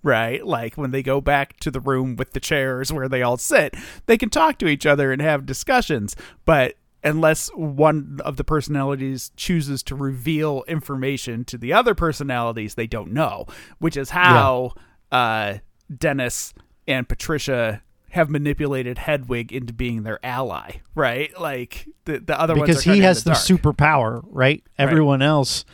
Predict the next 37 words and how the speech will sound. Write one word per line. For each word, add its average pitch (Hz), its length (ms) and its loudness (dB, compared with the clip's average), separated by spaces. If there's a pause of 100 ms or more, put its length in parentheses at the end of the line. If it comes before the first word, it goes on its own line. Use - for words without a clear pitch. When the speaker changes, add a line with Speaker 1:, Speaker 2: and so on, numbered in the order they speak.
(540)
Speaker 2:
uh, 139 280 2
Barry's 139 480 2
in 143 120 2
control 135 340 4
of 110 60 0
the 113 80 2
light, 127 260 2
but 120 120 -4
Hedwig 120 360 2
has 113 240 -2
the 104 100 -2
ability 110 520 -2
to 101 400 -6 (220)
kinda 113 220 -2
jump, 107 360 -2 (180)
like, 117 200 -8
he's 113 140 -6
got, - 120 -4
like, 113 140 -6
a - 40 -4
superpower 123 520 4
to 107 100 0
jump 135 280 2
in 107 100 0
front. 120 340 -4 (640)
And 113 240 0
then 107 120 -2
he 113 120 0
ev-, 107 180 0
essentially, 131 540 2 (320)
uh, 113 200 0 (120)
gives 110 360 4
that 117 260 -2
power 110 500 0
to 107 360 -2 (960)
Patricia 127 480 -2
or 101 400 -2